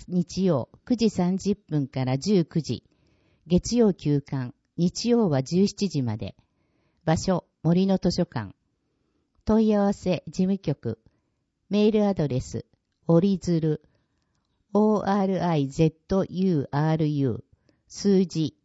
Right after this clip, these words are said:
一二一二、アットマーク、ジーメールドットコム。選挙人名簿登録者数の公表。公職選挙法に基づく六月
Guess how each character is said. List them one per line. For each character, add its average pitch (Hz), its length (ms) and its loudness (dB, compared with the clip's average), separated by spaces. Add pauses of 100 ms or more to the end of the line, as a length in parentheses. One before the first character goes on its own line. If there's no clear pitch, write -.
(120)
一 196 340 -4
二 190 300 0
一 147 400 -6
二、 135 280 -2 (380)
ア 151 60 -2
ッ 170 80 0 (100)
ト 190 100 0
マ 170 220 -2
ー 139 60 -4
ク、 - 260 -14 (160)
ジ 190 160 -4
ー 202 160 2
メ 185 260 0
ー 143 40 -2
ル 117 260 -8
ド 135 160 -2
ッ 135 60 -4 (100)
ト 151 100 -4
コ 147 160 -6
ム。 120 160 -6 (1700)
選 233 300 0
挙 247 200 2
人 233 280 0
名 208 220 0
簿 143 100 0 (100)
登 220 220 0
録 220 180 0
者 208 180 0
数 185 280 -4
の 123 140 -2
公 147 220 -4
表。 131 440 -4 (1080)
公 240 220 2
職 262 260 0
選 233 200 -2
挙 220 180 0
法 196 220 0
に 147 100 -2
基 135 40 0
づ 139 380 -2
く - 260 -8 (120)
六 160 280 -2
月 233 240 -2